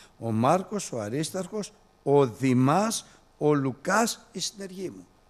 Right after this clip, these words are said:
Άρα ο Δημάς ξεκίνησε σαν συνεργός του Παύλου. Και τώρα πώς τον αποκαλεί στην επιστολή του προς Κολοσσαείς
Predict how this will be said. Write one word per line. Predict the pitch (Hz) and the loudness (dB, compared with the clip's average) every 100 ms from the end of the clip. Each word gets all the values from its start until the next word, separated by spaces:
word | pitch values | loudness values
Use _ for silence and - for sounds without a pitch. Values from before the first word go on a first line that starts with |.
| _ _ _ _ _ | _ _ _ _ _
Άρα | 160 180 160 | -2 0 0
ο | 131 | -2
Δημάς | 131 175 196 | -6 -6 -6
ξεκίνησε | - 135 - 180 190 175 | -6 -8 -8 -6 -6 -6
σαν | 165 - 160 | -6 -6 -6
συνεργός | - - 156 143 117 104 113 143 170 - - _ | -6 -6 -2 0 0 -2 0 2 2 -4 -20 _
του | - 123 | -18 -12
Παύλου. | 147 147 113 98 101 _ _ _ _ _ _ _ _ _ _ | -8 -8 -10 -18 -20 _ _ _ _ _ _ _ _ _ _
Και | - 139 | 0 2
τώρα | 190 202 | 4 4
πώς | 196 208 | 4 -2
τον | - 196 | 0 2
αποκαλεί | 170 160 131 123 127 131 | 2 0 -2 -2 0 -2
στην | - 127 | -4 -2
επιστολή | 123 - - 123 123 127 | -2 -4 -8 -6 -6 -8
του | - | -10
προς | 117 113 | -12 -10
Κολοσσαείς | - 117 113 - 113 123 104 | -10 -8 -6 -4 -2 -2 -4